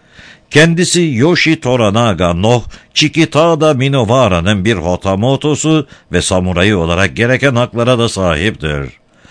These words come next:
Bunlardan başka Anjin-san'a on at, yirmi kimono, uyruklarının hepsine yetecek savaş silahlarıyla Kwanto baş amirali ve kılavuzu rütbesi de verilmiştir.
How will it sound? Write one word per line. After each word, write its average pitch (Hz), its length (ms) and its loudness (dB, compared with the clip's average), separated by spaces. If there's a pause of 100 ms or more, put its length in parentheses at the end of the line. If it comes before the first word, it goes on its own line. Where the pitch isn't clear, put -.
(260)
Bunlardan 160 680 2
başka 95 340 0
Anjin-san'a 101 840 0
on 143 400 0
at, 82 380 -6
yirmi 117 440 0
kimono, 87 680 -2 (280)
uyruklarının 147 720 2
hepsine 151 420 0
yetecek 123 460 -2
savaş 95 380 0
silahlarıyla 110 880 0 (300)
Kwanto 147 580 2
baş 151 180 2
amirali 139 560 0
ve 131 140 -2
kılavuzu 123 520 -2
rütbesi 104 400 -2
de 92 140 0
verilmiştir. 80 920 -4